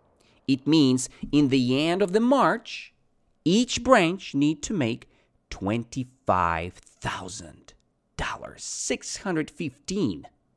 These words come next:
Can you imagine that? It's a lot. Twenty-five thousand six hundred fifteen dollars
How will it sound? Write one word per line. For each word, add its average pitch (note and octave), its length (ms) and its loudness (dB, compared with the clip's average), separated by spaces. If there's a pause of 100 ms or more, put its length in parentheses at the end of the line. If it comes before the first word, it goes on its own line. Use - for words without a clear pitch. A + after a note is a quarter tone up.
(120)
Can A3 140 -6
you C4+ 120 0
imagine D4 360 -2
that? F4 320 -4 (300)
It's - 200 -4
a A3+ 40 4
lot. B3 340 -6 (300)
Twenty-five F3 840 -4 (200)
thousand C3 580 -4 (160)
six - 340 -4
hundred D#3+ 300 -6
fifteen C3 560 -4
dollars B2 540 -2